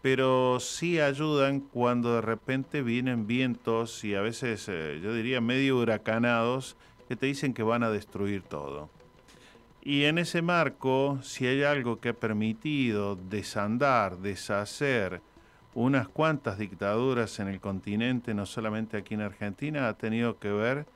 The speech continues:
con unas sociedades que han puesto en algún momento un tope, que en algún momento han dicho basta,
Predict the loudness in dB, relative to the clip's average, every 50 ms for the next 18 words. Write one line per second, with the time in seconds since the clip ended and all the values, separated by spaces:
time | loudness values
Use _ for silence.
0 | _ -20 -20 -20 _ _ -6 -2 0 2 2 2 0 -2 -4 -4 -2 0 0 0
1 | -2 -4 -8 -8 -8 -6 -6 -4 -2 0 0 0 0 0 0 -2 -4 -6 -6 -4
2 | -2 0 0 0 0 -2 -4 -8 -6 -4 -2 0 -2 -2 -4 -6 -6 -6 -4 -4
3 | -4 -4 -2 -2 -2 0 0 0 -2 -2 -4 -4 -4 -4 -4 -2 -2 -2 -2 -2
4 | -4 -6 -6 -6 -6 -8 _ _ _ _ _ _ _ -20 -20 -20 -20 -20 -12 -2
5 | 0 2 4 4 4 4 4 2 2 0 0 2 2 2 2 0 0 0 -2 0
6 | 0 -2 -4 -4 -4 -2 -2 0 0 -2 -2 -4 -6 -8 -6 -6 -4 -6 -6